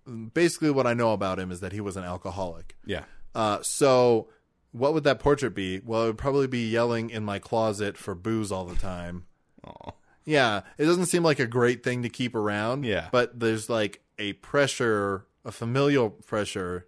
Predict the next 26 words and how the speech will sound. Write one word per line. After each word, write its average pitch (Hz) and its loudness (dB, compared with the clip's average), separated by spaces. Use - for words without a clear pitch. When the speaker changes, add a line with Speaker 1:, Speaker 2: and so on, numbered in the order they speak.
Speaker 1:
to 123 -4
not 135 2
only 143 -2
keep 131 -4
it 120 -2
around, 113 -2
but 107 -8
display 101 -6
it. 185 -6
Speaker 2:
Yeah. 95 -4
<laughs> - -20
Well, 147 2
like, 127 -4
so - -6
I 139 0
went 139 -2
to, 113 -4
uh, 78 -2
like, 85 -8
my, 78 -8
uh, 76 -6
aunt 87 -10
and 85 -10
uncle's 80 -12
fiftieth, - -12
uh, 71 -10